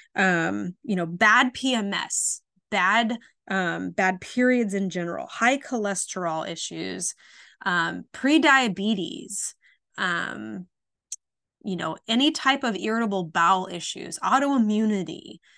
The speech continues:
I B S, weight loss resistance, if you are dealing with anything that's just persistent,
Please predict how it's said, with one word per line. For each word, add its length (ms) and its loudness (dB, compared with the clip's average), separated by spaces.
I 240 4
B 240 2
S, 640 -4
weight 340 -2
loss 340 -2
resistance, 640 -10
if 120 -4
you 160 4
are 120 6
dealing 400 -2
with 200 -4
anything 480 -4
that's 160 -6
just 260 -8
persistent, 920 -4